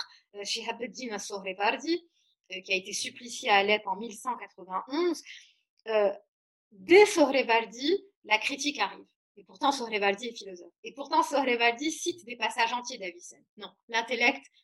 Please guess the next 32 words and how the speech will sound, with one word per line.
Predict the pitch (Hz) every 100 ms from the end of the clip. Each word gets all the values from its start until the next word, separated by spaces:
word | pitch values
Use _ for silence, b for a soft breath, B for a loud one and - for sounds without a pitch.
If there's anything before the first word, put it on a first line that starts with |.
| -
n'est | 247
pas | - 247
ce | -
qui | 226
permet | 208 220
à | 202
l'homme | 196 208
de |
se | -
réaliser. | 190 175 - - _ _ _
C'est | -
pas | - 240
par | 220 190
là | 190
que |
ça | -
vient. | 175 _ _ _ _ _ _ _ _ _ _ -
Voilà. | 190 - - B B B -
Euh, | 190 180 180
c'est | 233
la | 202
mushahada, | 214 - 277 240 202 202 196 208 -
c'est | 196
l'expérience | 196 208 - 214 214 208
directe, | 185 202 190 -
c'est | -
le | 220 208
cœur, | - 202 208
c'est | - 196
ci, | - 190
c'est | -
ça. | 180 180